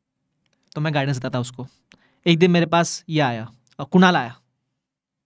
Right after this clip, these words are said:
बोलता था, "सर, वो आर्टिकल शिप में किसी और से ज़्यादा बातें करती है सर।" मैं बोला, "अच्छा ठीक है।" ये धंधा मैंने करंट में बंद कर दिया,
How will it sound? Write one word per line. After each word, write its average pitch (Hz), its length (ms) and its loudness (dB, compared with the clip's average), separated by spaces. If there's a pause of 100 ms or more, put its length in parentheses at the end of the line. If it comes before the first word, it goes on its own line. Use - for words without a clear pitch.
(140)
बोलता 151 160 -12
था, 160 60 -2
"सर, 151 340 -2 (1200)
वो 156 500 -2 (100)
आर्टिकल 147 400 -4
शिप - 280 -8
में 147 240 -10 (540)
किसी 180 280 -6 (100)
और 156 220 4
से - 60 -6
ज़्यादा 160 220 0
बातें 143 240 -4
करती 123 260 -12
है 117 60 -12
सर।" 127 180 -20 (840)
मैं 113 140 -12
बोला, 117 120 -12
"अच्छा 120 220 -18
ठीक 143 200 -12
है।" 131 260 -16 (640)
ये 202 80 2
धंधा 170 260 0
मैंने 170 240 -2
करंट 147 260 -6
में 170 160 -6
बंद 131 200 -6
कर 113 120 -8
दिया, - 320 -18